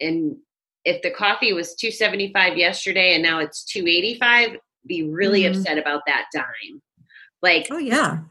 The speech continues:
Speaker 1: that's how wacky my brain was when I was gambling.
Speaker 2: Uh-huh.
Speaker 1: So it kind of makes sense. The emotion's still there. It's just that when we're in the nonsense of, of gambling, it's,
Speaker 2: Mm-hmm.
Speaker 1: it's not about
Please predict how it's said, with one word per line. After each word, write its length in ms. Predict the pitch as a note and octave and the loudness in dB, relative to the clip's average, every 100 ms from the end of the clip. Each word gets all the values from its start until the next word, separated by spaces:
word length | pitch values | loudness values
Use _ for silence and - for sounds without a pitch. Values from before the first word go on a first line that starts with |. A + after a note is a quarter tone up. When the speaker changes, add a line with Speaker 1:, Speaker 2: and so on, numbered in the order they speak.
| - | -2
Speaker 1:
that's 180 | F#3+ G3+ | 0 2
how 240 | G#3+ G3 | 2 4
wacky 500 | F3+ F3 F3+ - E3+ | 6 4 4 -2 -2
my 260 | E3 F3 F3+ | 2 2 2
brain 340 | D#3+ D3+ C#3+ C#3+ | 0 -2 -2 -4
was 540 | C#3+ C3 B2 A#2+ D#3 - - | -4 -2 -4 -6 -8 -12 -10
when 180 | E3 D#3 | -2 2
I 80 | D3+ | 4
was 220 | D#3 D3+ | 2 0
gambling. 680 | E3 F#3 F3 D3 B2 A#2 D3+ _ - - _ A3 | 0 2 2 -2 -4 -8 -10 _ -20 -20 _ 2
Speaker 2:
Uh-huh. 400 | A#3 G3+ G#3+ D#3 | 4 4 4 2
Speaker 1:
So 160 | D3 - - _ _ _ - - _ | -2 -8 -16 _ _ _ -12 -12 _
it 200 | F#3 - | -4 -4
kind 340 | - A3 G#3+ A3 | -2 2 4 4
of 80 | F3+ | 2
makes 280 | E3 D#3 | -2 -2
sense. 640 | - D#3+ D#3 D3 - - - _ | -2 -2 -2 -6 -14 -18 -20 _
The 180 | D#3+ F3 | 0 2
emotion's 600 | F3 E3+ F3+ F#3 D#3+ D#3 | 4 2 2 0 -2 -4
still 340 | - F#3 D#3 D3+ | -4 0 2 4
there. 260 | F3 D#3+ | 6 6
It's 220 | D#3 - | 2 -2
just 180 | E3+ E3+ | -6 -4
that 200 | D3 - - _ | -4 -6 -10 _
when 300 | D#3 E3 D#3 | -4 0 2
we're 180 | D#3 D#3 | 4 4
in 140 | D3+ | 4
the 100 | C#3+ | 2
nonsense 640 | D3 D3 D3 C#3 C3+ C3+ - | 2 4 2 -2 -6 -6 -6
of, 120 | C3+ A#2+ - | -8 -8 -12
of 140 | B2 C3+ | -8 -2
gambling, 640 | C#3+ C#3 C3 C3 B2 B2+ | 0 0 -2 -4 -6 -8
it's, 340 | - D3+ - D3+ | -6 -6 -8 -8
Speaker 2:
Mm-hmm. 80 | D3 | -6
Speaker 1:
it's 180 | D3+ | -2
not 240 | D3+ C#3 C3+ | 2 2 2
about 440 | B2+ C3+ C#3 C3 | 0 0 0 -2